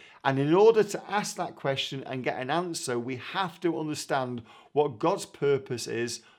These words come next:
not simply what our purpose is. So yes, sometimes we'll achieve our dreams only to be shown that actually that wasn't the point in the first place.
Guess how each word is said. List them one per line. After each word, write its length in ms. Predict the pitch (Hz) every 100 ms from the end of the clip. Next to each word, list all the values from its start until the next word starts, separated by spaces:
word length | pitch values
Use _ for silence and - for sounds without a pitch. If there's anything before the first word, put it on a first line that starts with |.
| -
not 240 | 135 135
simply 320 | - 139 117
what 200 | 123 123 -
our 260 | 127 131
purpose 540 | 131 131 117 110 113 113
is. 300 | 110 104 - _ - -
So 220 | - 190 170
yes, 280 | 226 202
sometimes 540 | - 196 170 147 143 120
we'll 200 | 147 143
achieve 520 | 139 - 180 202 196
our 220 | 117 127
dreams 600 | 117 117 113 120 131 - - - -
only 320 | 151 175 175
to 140 | 165 156
be 100 | 131
shown 460 | - 175 151 127
that 140 | 117 -
actually 400 | 170 - - 120
that 260 | 120 104
wasn't 260 | 135 120 131
the 80 | -
point 480 | - 131 120 117 - _ _ -
in 140 | 123
the 80 | 117
first 500 | - - 120 117 -
place. 460 | 117 113 110 -